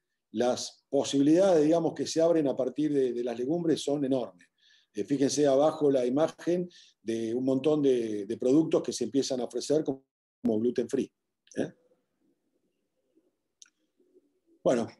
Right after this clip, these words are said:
ahí complementamos un poquito lo que tiene que ver con los beneficios para, para la salud. Muchos países afrontan problemas nutricionales que van desde la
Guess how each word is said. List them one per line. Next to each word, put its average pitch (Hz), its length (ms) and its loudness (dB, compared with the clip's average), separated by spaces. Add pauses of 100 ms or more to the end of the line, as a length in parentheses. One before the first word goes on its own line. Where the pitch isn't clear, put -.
(260)
ahí 131 420 4
complementamos 127 640 2
un 131 60 -2
poquito 131 720 2 (280)
lo 113 100 -2
que 120 60 2
tiene 135 240 4
que 127 80 2
ver 139 140 4
con 131 100 2
los 120 100 0
beneficios 131 560 2
para, 104 400 -6
para 110 160 -6
la 110 120 -6
salud. 185 440 2 (560)
Muchos 147 280 2
países 143 400 2
afrontan 135 420 0
problemas 135 480 2
nutricionales 139 680 0
que 127 120 -6
van 135 180 2
desde 117 240 -4
la 107 380 -12